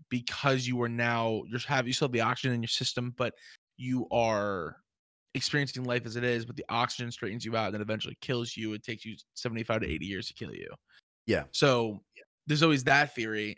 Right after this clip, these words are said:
Speaker 1: and then maybe these chemtrails are just releasing enough. Maybe it is barium, maybe it's, maybe it's M D M A, maybe it's D, I don't know. Um, but it's, but it's interesting. It's really interesting to think about
Speaker 2: It
Speaker 1: because you're
Speaker 2: is.
Speaker 1: having all these theories, all these people talk about it, and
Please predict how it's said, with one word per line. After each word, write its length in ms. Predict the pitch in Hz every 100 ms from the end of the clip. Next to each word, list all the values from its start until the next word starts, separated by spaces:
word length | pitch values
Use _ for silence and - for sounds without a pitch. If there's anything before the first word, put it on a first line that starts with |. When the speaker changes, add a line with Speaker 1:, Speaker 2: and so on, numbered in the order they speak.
| 123
Speaker 1:
and 80 | 120
then 80 |
maybe 200 | 123 120
these 180 | 117 117
chemtrails 500 | - 143 143 131 117
are 60 | 117
just 160 | 117 113
releasing 360 | 117 113 113
enough. 340 | 110 110 95 -
Maybe 220 | 107 107
it 60 | 110
is 100 | 160
barium, 400 | 151 139 170 175
maybe 280 | 113 107 110
it's, 380 | 107 - - -
maybe 200 | 107 104
it's 100 | 101
M 80 | 117
D 100 | 92
M 80 | 95
A, 200 | 156 214
maybe 240 | 170 110 104
it's 280 | 85 - - 120 117
D, 220 | 101 85
I 120 | - 143
don't 100 | 135
know. 140 | 98 - - - _ _
Um, 520 | - 110 104 95 58 - - _ _ _ _ _ _
but 160 | 139 120
it's, 140 | 120
but 140 | - 143
it's 100 | 147
interesting. 440 | 226 240 - 87 -
It's 180 | 113
really 220 | 143 165 147
interesting 300 | 156 - 131
to 60 |
think 200 | - 156 139
about 280 | 71 - - _ _
Speaker 2:
It 100 | 151
Speaker 1:
because 220 | 135 131 120
you're 80 | 127
Speaker 2:
is. 20 |
Speaker 1:
having 320 | 135 131 123
all 120 | 120
these 200 | 120 123
theories, 300 | - 113 117
all 80 | 120
these 120 | 113 -
people 320 | - 170 120
talk 240 | - 104
about 220 | 104 92 110
it, 120 | 113 _ _ _ _ _ _ _ _ 123
and 560 | 117 117 113 113 113